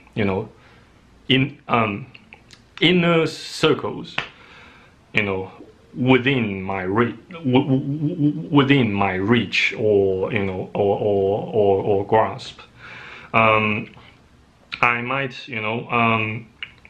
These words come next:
see if I can pull some strings, pull some, you know, favors, you know, from, from, from, from friends or,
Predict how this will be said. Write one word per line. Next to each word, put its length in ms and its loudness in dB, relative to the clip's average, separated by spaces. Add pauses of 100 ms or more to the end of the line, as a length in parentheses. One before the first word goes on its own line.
see 760 2 (200)
if 140 -2
I 180 2
can 420 -6 (640)
pull 240 4
some 240 -4
strings, 540 -2 (440)
pull 200 6
some, 580 -2
you 100 0
know, 160 0
favors, 800 -4
you 120 -10
know, 120 -8
from, 360 -4
from, 340 -4
from, 280 -4
from 200 -6
friends 640 -2
or, 360 -4